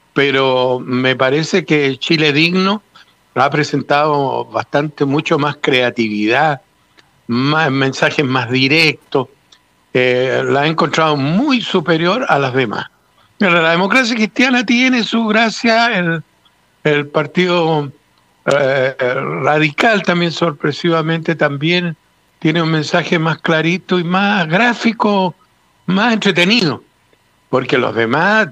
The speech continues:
te digo claramente y les digo a los auditores, yo creo que no contribuyen mucho a ganar adeptos esas otras posiciones.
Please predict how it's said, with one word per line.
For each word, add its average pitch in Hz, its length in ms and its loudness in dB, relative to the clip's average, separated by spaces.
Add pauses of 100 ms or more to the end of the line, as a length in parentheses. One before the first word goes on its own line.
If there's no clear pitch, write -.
te 117 140 0
digo 156 280 0
claramente 151 960 0
y 127 80 -2
les 117 220 -4
digo 151 260 -2
a 151 40 -2
los 131 320 -6
auditores, 147 680 0 (640)
yo 143 240 0
creo 135 280 0
que 123 100 0
no 123 180 0
contribuyen 139 720 -2
mucho 175 440 0
a 160 120 0
ganar 147 360 0
adeptos 175 640 -2 (520)
esas 143 240 0
otras 170 280 0
posiciones. 143 640 -2